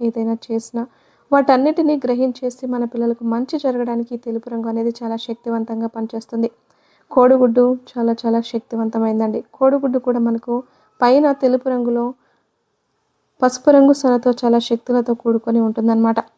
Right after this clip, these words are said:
మనకి కోడిగుడ్డు అనేది చాలా ఎఫెక్టివ్‌గా మంచి రిజల్ట్ ఇచ్చేస్తుంది. వెంటనే చెడును కానీ గ్రహ దోషాలను కానీ వెంటనే లాగేసుకుంటుంది. కాబట్టి తప్పనిసరిగా కోడిగుడ్డు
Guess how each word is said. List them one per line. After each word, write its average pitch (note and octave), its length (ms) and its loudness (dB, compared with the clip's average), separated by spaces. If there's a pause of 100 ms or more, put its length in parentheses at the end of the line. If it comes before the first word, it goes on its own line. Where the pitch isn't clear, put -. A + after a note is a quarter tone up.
(220)
మనకి B3+ 360 2
కోడిగుడ్డు B3+ 520 2
అనేది A#3 360 2 (220)
చాలా B3+ 220 -4 (120)
ఎఫెక్టివ్‌గా C#4+ 680 2
మంచి B3+ 280 -2
రిజల్ట్ B3 460 -4
ఇచ్చేస్తుంది. A#3 500 -6 (420)
వెంటనే A#3+ 400 4 (100)
చెడును A#3+ 360 2
కానీ A#3 260 0 (180)
గ్రహ A3 280 -2
దోషాలను C#4 560 2
కానీ B3+ 300 0 (120)
వెంటనే A#3 420 -2
లాగేసుకుంటుంది. A#3 760 -4
కాబట్టి A#3 440 -2 (480)
తప్పనిసరిగా C#4 640 2
కోడిగుడ్డు A#3+ 520 -2